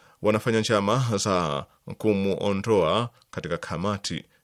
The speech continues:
ya masuala ya kigeni Ilhan Omar, mbunge Muislamu wa chama cha Democratic. Naam, wasikilizaji wapenzi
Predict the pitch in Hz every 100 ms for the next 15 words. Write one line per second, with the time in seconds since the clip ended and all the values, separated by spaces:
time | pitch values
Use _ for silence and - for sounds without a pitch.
0 | _ 87 87 80 - 90 85 73 76 64
1 | - - 87 82 73 71 95 - _ _
2 | _ 107 101 104 101 - - 95 78 71
3 | 71 - _ _ - 82 87 95 87 80
4 | 80 - 104 95 90 90 _ _ - 98
5 | - 90 85 78 69 95 85 - - -
6 | - - - - _ _ _ _ _ _
7 | _ _ _ _ _ - 107 78 87 -
8 | 110 123 120 110 131 131 - 120 117